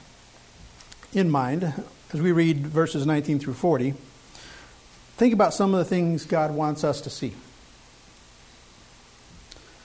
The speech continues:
Many people don't have to start off wearing glasses, right? Until they're about forty-ish, some.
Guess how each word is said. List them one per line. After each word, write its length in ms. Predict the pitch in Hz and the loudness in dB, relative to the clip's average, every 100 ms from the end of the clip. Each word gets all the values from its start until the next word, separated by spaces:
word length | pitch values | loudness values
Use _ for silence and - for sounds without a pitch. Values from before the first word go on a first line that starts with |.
| - - - | -20 -20 2
Many 200 | 240 247 | 4 6
people 200 | 233 190 | 6 4
don't 200 | 185 175 | 4 4
have 200 | 180 170 | 2 2
to 180 | 147 127 - - - | -2 -2 -8 -20 -16
start 320 | - 185 165 | 2 4 6
off 240 | 160 156 | 4 2
wearing 300 | 165 147 139 | 0 0 -2
glasses, 500 | 139 139 131 - 127 | -2 -2 -2 -6 -6
right? 240 | 151 151 160 - - - - - - - - - - - | -2 -2 -4 -14 -20 -20 -20 -20 -20 -20 -20 -20 -8 -2
Until 220 | 170 196 | 0 2
they're 100 | 165 | 2
about 360 | 147 139 - - - - - | 2 0 -4 -14 -20 -20 -18
forty-ish, 580 | - 175 147 143 170 - - - - - | 0 2 4 0 -2 -8 -14 -20 -20 -8
some. 300 | 147 131 | -4 -4